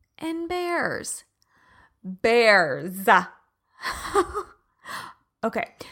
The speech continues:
so this morning we're walking along and I'm just thinking to myself, "Oh my gosh, it's so joyous out here. Like, it's kind of mysterious. It kind of keeps me on high alert. It's really good for me, right?"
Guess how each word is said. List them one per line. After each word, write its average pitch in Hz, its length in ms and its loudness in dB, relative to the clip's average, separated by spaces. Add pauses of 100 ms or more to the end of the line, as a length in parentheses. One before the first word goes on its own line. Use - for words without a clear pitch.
so 277 380 4
this 269 180 -2
morning 269 240 -2
we're 254 140 4
walking 269 400 2
along 233 480 2
and 254 120 -4
I'm 269 140 0
just 311 180 -12
thinking 320 200 -6
to 320 40 -6
myself, 320 280 -6 (500)
"Oh 330 60 -14
my 339 120 -8
gosh, 311 360 -8
it's 320 160 -12
so 349 160 -6
joyous 240 480 -6
out 247 160 -8
here. 247 280 -10
Like, 247 200 -14
it's 262 80 -18
kind 320 180 -12
of 339 120 -10
mysterious. 226 1080 -10
It 269 40 -20
kind 277 140 -12
of 320 80 -14
keeps - 300 -18
me 302 80 -6
on 285 100 -6
high 247 220 -8
alert. 196 480 -4
It's - 160 -8
really 381 160 -8
good 466 200 -4
for 202 120 -6
me, 180 160 -6
right?" 220 260 -2